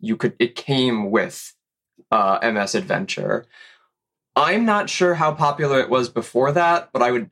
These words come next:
I would have to assume that the P C version made it, like, made it really popular. Um, and, and that was commercial, right? I mean, it was, it was,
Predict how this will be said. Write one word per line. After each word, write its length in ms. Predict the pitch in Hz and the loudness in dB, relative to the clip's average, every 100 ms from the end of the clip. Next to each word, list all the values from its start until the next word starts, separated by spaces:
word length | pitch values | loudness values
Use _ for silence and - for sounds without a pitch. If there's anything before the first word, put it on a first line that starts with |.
| - | -2
I 60 | |
would 120 | 120 | 0
have 400 | - - 139 139 | -2 -2 -2 -2
to 140 | - 127 | 0 0
assume 420 | 113 - 107 104 | 0 0 0 -2
that 100 | 92 | -6
the 80 | 98 | -8
P 200 | - 107 | -4 -4
C 180 | - 98 | -2 -2
version 400 | 95 90 90 92 | 0 0 -2 -4
made 180 | 90 | -2
it, 120 | 90 90 | -2 0
like, 340 | 85 87 - _ _ _ _ _ _ _ | -2 -2 -10 _ _ _ _ _ _ _
made 140 | 110 104 | 0 0
it 60 | |
really 360 | 95 104 101 - | 0 -2 -2 -4
popular. 680 | - - - - - 147 - _ _ _ _ _ - | -4 -6 -4 -4 -2 -4 -8 _ _ _ _ _ 0
Um, 200 | 107 107 | 0 0
and, 180 | 107 | -2
and 120 | 131 139 | 0 0
that 160 | 233 | 0
was 400 | 220 208 185 - _ | 0 -2 -4 -12 _
commercial, 520 | - 165 156 113 104 | -2 0 0 0 0
right? 220 | 101 107 117 | 2 2 0
I 20 | |
mean, 140 | 110 | -2
it 20 | |
was, 360 | 101 104 - - | -4 -6 -8 -8
it 60 | - | -8
was, 160 | - | -8